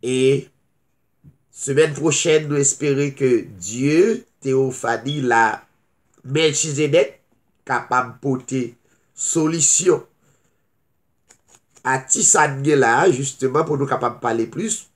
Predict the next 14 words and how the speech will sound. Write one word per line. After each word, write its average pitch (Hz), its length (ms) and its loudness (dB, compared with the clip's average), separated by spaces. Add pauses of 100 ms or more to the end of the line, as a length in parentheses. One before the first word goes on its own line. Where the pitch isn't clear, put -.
(340)
pour 120 80 -6
nous 127 100 0
capables 127 320 -2
de 117 120 4
texte - 420 -6 (800)
plus 196 140 -12
profond, 196 680 2 (1400)
et 127 360 0 (840)
pour 139 100 -8
nous 139 120 2
capables 135 300 -2
de - 180 -16
continuer 131 380 -4
béni. 104 280 -4